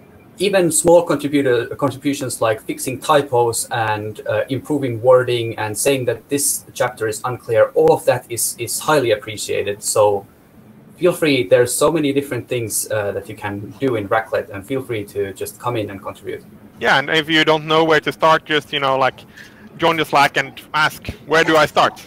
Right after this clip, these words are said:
Speaker 2: Like, these are my skills." And then we'll find something. <laughs> Help is
Speaker 1: Oh, we
Speaker 2: always
Speaker 1: need to add the
Speaker 2: appreciated.
Speaker 1: Slack to the slides as well.
Speaker 2: Yes,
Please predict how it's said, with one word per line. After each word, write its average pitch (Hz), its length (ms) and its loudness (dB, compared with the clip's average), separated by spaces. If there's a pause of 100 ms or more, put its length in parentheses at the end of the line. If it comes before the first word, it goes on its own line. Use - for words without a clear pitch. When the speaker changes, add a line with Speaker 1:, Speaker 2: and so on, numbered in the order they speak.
Speaker 2:
Like, 127 160 -2
these 147 220 -2
are 147 100 4
my 143 160 0
skills." - 300 -4 (580)
And 135 180 -4
then 147 140 0
we'll 147 140 -2
find 139 260 -4
something. 123 320 -16 (880)
<laughs> - 840 -16
Help 131 240 -2
is 135 80 -4
Speaker 1:
Oh, 135 60 6
we 113 60 4
Speaker 2:
always 120 140 4
Speaker 1:
need 117 140 -2
to 127 80 2
add 113 60 4
the - 60 0
Speaker 2:
appreciated. 113 200 -2
Speaker 1:
Slack 123 240 -4
to 113 80 -10
the 107 100 0
slides 110 360 2
as 107 140 -10
well. 107 280 -2 (140)
Speaker 2:
Yes, - 240 -2